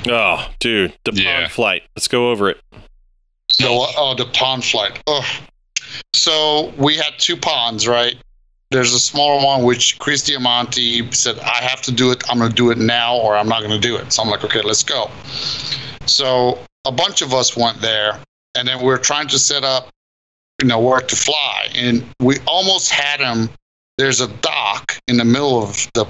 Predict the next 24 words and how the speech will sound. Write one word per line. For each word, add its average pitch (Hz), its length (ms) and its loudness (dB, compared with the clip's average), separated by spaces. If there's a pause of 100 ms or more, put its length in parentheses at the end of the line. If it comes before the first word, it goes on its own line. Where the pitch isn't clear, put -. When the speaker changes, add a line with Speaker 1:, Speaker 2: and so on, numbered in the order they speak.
Speaker 3:
pond 120 260 -2
that 113 100 -2
goes 113 180 2
kinda, 120 240 0
like, 110 180 0
in 113 140 0
the 110 100 2
middle 120 320 4
of 104 120 -2
it 104 180 0 (480)
that 120 160 0
has 131 360 0
a 123 40 -2
platform 127 680 -2
that 113 120 0
sits - 340 -2 (100)
probably, 123 760 2 (1080)
what, 123 300 0
ten 139 220 -2
feet 131 560 -2 (260)
high 104 460 0 (340)
off 123 280 -2
the 110 80 -4
dock. 101 440 -6